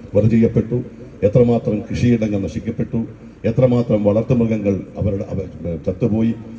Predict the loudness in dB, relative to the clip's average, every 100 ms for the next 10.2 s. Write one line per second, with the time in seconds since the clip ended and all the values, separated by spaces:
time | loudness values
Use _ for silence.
0 | -2 -2 0 0 0 0 2 2 0 -2
1 | 0 0 0 -2 -6 -8 -10 -14 -8 2
2 | 2 2 0 -2 0 0 0 0 -2 -4
3 | -4 -2 2 2 2 0 0 0 0 0
4 | 2 2 0 -6 -2 0 0 -2 -4 -4
5 | -4 -4 -4 -4 -2 -2 -2 -4 -6 -8
6 | -14 -20 -14 -6 0 2 2 2 0 0
7 | -2 -4 -8 -18 -20 -12 -2 2 4 4
8 | 2 0 0 0 0 0 -2 0 0 0
9 | 0 0 0 0 -2 -8 -12 -20 -16 0
10 | 2